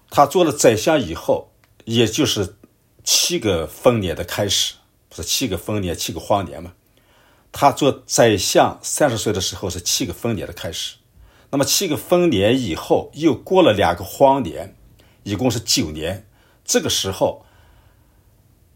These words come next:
这个雅各才下到埃及。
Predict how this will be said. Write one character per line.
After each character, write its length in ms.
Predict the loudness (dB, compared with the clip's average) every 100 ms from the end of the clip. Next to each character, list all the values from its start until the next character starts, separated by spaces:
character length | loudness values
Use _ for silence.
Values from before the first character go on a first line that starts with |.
| _ _ _ _ _ _ _ _ _ _ _ -4
这 120 | 0
个 160 | 2
雅 380 | 2 4 4 4
各 460 | 0 -2 -2 -4 -14
才 320 | -14 -8 -6
下 320 | -4 2 2 2
到 120 | -2
埃 240 | -4 -6
及。 320 | -6 -10 -12